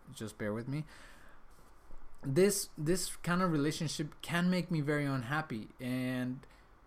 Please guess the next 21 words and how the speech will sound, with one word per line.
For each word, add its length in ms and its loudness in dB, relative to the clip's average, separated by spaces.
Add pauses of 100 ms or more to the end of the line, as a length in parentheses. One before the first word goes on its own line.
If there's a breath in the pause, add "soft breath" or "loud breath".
by 160 6
knowing 420 4
who 220 0
I 140 10
am 500 2
and, 280 -4 (100)
and 480 -4
being 320 4
okay 480 2
with 260 4
it, 280 2 (440 loud breath)
I 120 4
can 420 4
look 240 4
for 240 0
somebody 640 0
else 280 2
that 260 -2
will 260 2
fulfill 580 -2
me 280 -2